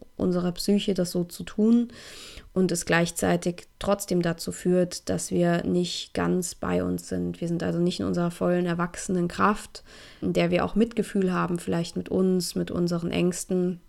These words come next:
uns da aber auch unterstützen können, sondern wir sind in einem destruktiven, eher kindlichen Modus, in dem diese Angst so überwältigend wirkt, dass wir eben was zwingend dagegen tun müssen, weil aushalten einfach auch keine Option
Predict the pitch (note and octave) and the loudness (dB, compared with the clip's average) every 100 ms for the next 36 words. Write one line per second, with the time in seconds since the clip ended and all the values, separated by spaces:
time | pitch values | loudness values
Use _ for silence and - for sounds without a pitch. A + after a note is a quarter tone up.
0 | - - - - A3+ G#3 - F#3+ F#3 F3+ | -20 -20 -20 -6 -2 0 0 0 0 0
1 | F3 F#3+ F#3 - A3+ A3+ G#3+ G3+ F#3 F3+ | -2 -4 -4 2 2 4 -2 0 0 0
2 | F3+ F3+ F3 F3 E3+ - - - - F#3 | 0 0 0 0 -2 -8 -20 -20 -8 -2
3 | F3 F#3 - F#3 F3 F3 F#3+ G#3 - F#3 | 2 2 2 2 2 4 4 4 2 -6
4 | - F#3+ F#3 F#3 F3+ - F#3 F3+ - G#3 | -2 0 0 0 0 0 0 -2 2 2
5 | G#3 G3+ - F3+ F3+ F3+ F3+ F3 - - | 4 0 0 0 2 2 2 0 -4 -14
6 | - - - - F#3 F3 F3 F3 E3+ E3+ | -20 -20 -20 -6 -2 4 4 4 2 2
7 | D#3 F#3 - F3+ F3 E3+ F3 F3 F3+ F3 | 2 0 0 0 0 2 2 2 2 0
8 | - F3+ F3 - - F#3 F3 - F3 F3 | 2 0 0 -6 -8 -6 -6 -2 -2 0
9 | E3+ E3+ E3+ - - - F3+ F3 F3 E3+ | -2 -2 -4 -8 -4 0 2 2 0 -2
10 | F3 E3+ G3+ G3+ F#3 F3 F3+ F3 F3 - | -2 0 4 4 4 0 0 0 -2 0
11 | F3 - F3 E3+ E3+ - E3+ F3 E3 - | -2 -2 -2 -2 -2 -2 -4 -6 -8 -10
12 | E3+ F#3 - - - - E3+ | -8 -6 -6 -6 -8 -8 -8